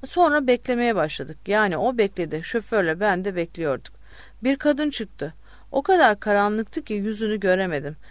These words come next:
Sonra emin bir edayla kamyonete bindi, hızla uzaklaştılar. Biz de izlerini kaybettik.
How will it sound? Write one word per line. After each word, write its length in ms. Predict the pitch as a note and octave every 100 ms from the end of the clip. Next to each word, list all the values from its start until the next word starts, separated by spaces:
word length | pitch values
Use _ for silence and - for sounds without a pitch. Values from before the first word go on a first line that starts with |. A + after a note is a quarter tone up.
| -
Sonra 360 | - - E4+ D#4+
emin 380 | A3 A#3 D#4+ E4
bir 100 | G#3
edayla 520 | F3+ F3+ A3+ B3 G3
kamyonete 760 | - G#3+ G3 F#3 F3+ F3+ G3+ E3+
bindi, 300 | C#3+ C#3+ A3
hızla 320 | C#4 B3 A#3+
uzaklaştılar. 920 | G3 F3+ E3 - D#3 D#3+ - D#3 D3+ - - - - -
Biz 220 | D4+ D#4+
de 160 | A3 G3+
izlerini 360 | G3+ F#3+ F3+ G#3+
kaybettik. 760 | G#3+ F3 D#3+ D3 - - -